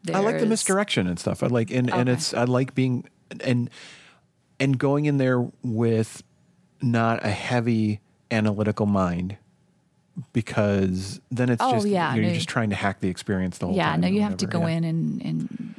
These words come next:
Speaker 2: and be in
Speaker 1: I
Speaker 2: the
Speaker 1: mean,
Speaker 2: experience.
Speaker 1: after the fact, I do like to think of where did they set up and surprise me,
Speaker 2: Yep.
Speaker 1: because I think that's, I mean, it's good storytelling notes.
Speaker 2: Very interesting.
Speaker 1: Hmm.
Speaker 2: Um, something that's sort of related to haunted houses and decorations that I did wanna mention, 'cause I love the,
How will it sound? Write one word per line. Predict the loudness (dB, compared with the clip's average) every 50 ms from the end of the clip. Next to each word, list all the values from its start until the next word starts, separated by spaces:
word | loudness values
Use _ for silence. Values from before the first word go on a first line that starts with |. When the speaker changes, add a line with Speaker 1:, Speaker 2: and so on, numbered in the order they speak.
| -16 _ -4
Speaker 2:
and | -4 -2 -2
be | -2 -4
in | -2
Speaker 1:
I | 0
Speaker 2:
the | 0
Speaker 1:
mean, | 0 -2
Speaker 2:
experience. | -4 -6 -10 -12 -10 -10 -8 -4 -2
Speaker 1:
after | -2 -2 0 -2 -2
the | -2 -2 -2
fact, | 0 0 0 0 -2 -4 -8 -4 -2
I | -2
do | 0 0 0
like | 0 0 0 -2
to | -4 -4
think | -4 -4 -2 -2
of | -2 0 0 -2 -2 -2
where | 0 0 2 2 0
did | 0 0 0
they | 0 0
set | 0 -4 -2 0 0 0
up | 0 -2 -2 -4
and | -6 -6
surprise | -6 -10 -8 -8 -6 -6 -8 -8 -12
me, | -14
Speaker 2:
Yep. | -14 -14 -18 _ _ _ _ _ _
Speaker 1:
because | -4 -2 0 0 0 0 -4 -6 -10 -12 -14 -18 _ _ _ -10
I | -8 -8 -8
think | -4 -2 -2 -2 -2 0
that's, | 0 0 0 -2 -8 -12 -12 _ _ _ -20 -14 -8
I | -4
mean, | -2 0 0 0
it's | 0 -2 -6 -12 -14 _ -12 0
good | 2 2 2 2
storytelling | -2 0 2 4 4 4 4 2 0 2 2 2
notes. | 0 0 -2 -4 -8 -14 -16 -18 _ _ -20 _ _ -20 -20 _ -10 -4
Speaker 2:
Very | -2 -2 0 0 -2
interesting. | -2 -2 -4 -4 -6 -4 -4 -4 -4 -2 -2
Speaker 1:
Hmm. | 0 0 0 -2 -6 -12 -16 -16 -16 -14 -14 -14 -14 -16 -20 -6 _
Speaker 2:
Um, | 0 0 0 0
something | -2 0 2 2 4
that's | 2 4 2
sort | 2 2 2 0 0
of | -2
related | -2 0 2 2 2 2 0
to | -2
haunted | 0 0 0 0 -2
houses | 0 2 2 2 2 0 -2 0
and | 0 0
decorations | 0 -2 -4 -4 -4 -2 0 0 2 2 2 2
that | 0 -2
I | -2 -4
did | -4 -4 -4
wanna | -4 -4 -4
mention, | -4 -4 -4 -4 -2 -2 -2
'cause | -2 -2 -4 -2 -2
I | -2 0
love | 0 0 0 0 0 0 -2 -4 -8
the, | -12 -12 -6 -2 0 0 2 2 0 -2 -2 -4